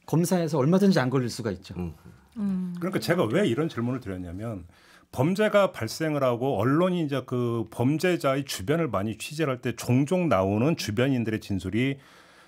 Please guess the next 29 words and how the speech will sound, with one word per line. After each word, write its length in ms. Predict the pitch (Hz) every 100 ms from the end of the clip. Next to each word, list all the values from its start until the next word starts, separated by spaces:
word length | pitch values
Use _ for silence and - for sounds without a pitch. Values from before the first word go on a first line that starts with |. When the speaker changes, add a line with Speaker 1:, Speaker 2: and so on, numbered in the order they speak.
| _ -
Speaker 4:
"저 140 | 127
사람이 540 | 120 175 190 196 190 147 -
그런 260 | 123 175
사-, 160 | 196 175 - - _
저런 320 | - 123 202
짓 140 | 220 -
저질 320 | 113 131 139
줄은 160 | 147 147
Speaker 3:
몰랐다. 60 |
Speaker 4:
절-, 300 | 147 - 233 254 _ _
정말 460 | - - 254 302 277
몰랐다. 500 | 135 95 101 90 85
Speaker 2:
음. 440 | 104 101 92 95 92 - -
Speaker 4:
평소 360 | 226 247 247 185
말도 440 | 98 131 131 151
없고 380 | 143 - 165 160
되게 360 | - 117 147
조용하고 760 | 143 123 143 160 147 135 156 151
친절하고 540 | - 220 214 196 160 165
상냥한 460 | - 247 285 269 180
사람이었다." 580 | 127 101 90 82 - -
Speaker 3:
음. 580 | 196 180 170 165 165 175
Speaker 4:
이런 240 | 151 240
얘기를 240 | 226 196 135
많이 300 | 90 104 104
해요. 340 | 202 214 110
Speaker 3:
네, 120 | 160 156
네. 80 |
Speaker 2:
네. 260 | 92 85